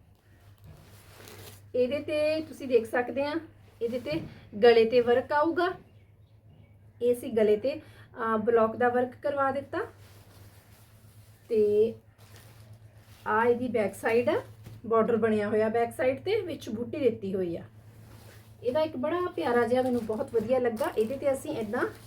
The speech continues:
ਲੇਸਿੰਗ ਦਾ ਕੰਮ ਕੀਤਾ ਹੈ, ਛੋਟਾ ਛੋਟਾ, ਨਾਲ ਹੀ ਗ੍ਰੇ ਕਲਰ ਦਾ।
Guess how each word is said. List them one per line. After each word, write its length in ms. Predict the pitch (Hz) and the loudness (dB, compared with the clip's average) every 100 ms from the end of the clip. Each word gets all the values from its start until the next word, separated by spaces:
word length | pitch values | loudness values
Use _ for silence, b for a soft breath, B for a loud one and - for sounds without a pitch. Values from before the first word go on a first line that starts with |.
| - - b b b b b - | -20 -20 b b b b b 4
ਲੇਸਿੰਗ 440 | 247 240 240 254 | 10 10 8 -2
ਦਾ 100 | 254 | -2
ਕੰਮ 320 | 285 269 214 208 | -2 -2 -4 -6
ਕੀਤਾ 300 | 196 - 202 | -12 -8 -8
ਹੈ, 120 | 202 | -4
ਛੋਟਾ 280 | 392 403 349 | -4 -2 -2
ਛੋਟਾ, 360 | 339 - 220 - 247 | -4 -4 -6 -6 -4
ਨਾਲ 280 | 269 320 | 0 2
ਹੀ 140 | 349 220 | 2 4
ਗ੍ਰੇ 200 | 220 233 | 6 6
ਕਲਰ 260 | 233 208 | 4 0
ਦਾ। 200 | 196 190 | 0 -6